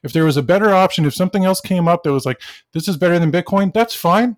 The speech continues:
I'll, I'll buy that instead. That's why I don't hold shitcoins, 'cause none of them are better than Bitcoin. That's why I don't hold fiat, 'cause it's not better than Bitcoin. Everything makes you a slave unless your money saved is in Bitcoin.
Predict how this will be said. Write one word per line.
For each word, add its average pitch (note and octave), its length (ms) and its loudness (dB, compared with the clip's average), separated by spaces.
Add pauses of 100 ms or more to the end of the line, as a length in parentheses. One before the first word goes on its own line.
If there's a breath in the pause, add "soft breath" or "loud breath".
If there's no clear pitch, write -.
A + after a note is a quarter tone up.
(140)
I'll, F#3 120 2
I'll F#3 180 0
buy G#3+ 200 2
that A3+ 240 2
instead. D3+ 320 -2
That's D#3+ 180 0
why G3 140 2
I F#3+ 60 0
don't G3+ 160 -2
hold G3 160 -2
shitcoins, D3+ 520 -4
'cause C3 160 -8
none G3 200 0
of G#3 80 0
them G3+ 120 0
are G3 60 -2
better F3+ 300 -4
than F#3+ 160 -2
Bitcoin. D3+ 400 -6
That's B2 160 -8
why D3 80 0
I - 20 0
don't E3+ 160 -2
hold F#3+ 160 -4
fiat, F3+ 460 -4
'cause C3 160 -8
it's - 120 -14
not D3 160 -6
better F3+ 220 -4
than G3 100 -4
Bitcoin. D#3 440 -6 (400 loud breath)
Everything G#3 260 -2
makes G3+ 220 -2
you G#3+ 100 0
a G3 60 0
slave G3+ 520 0 (360 loud breath)
unless D3 400 0
your F3+ 240 0
money D3+ 320 0
saved C#3 360 -6
is E3 140 -6
in G3 140 -2
Bitcoin. A#2+ 500 -8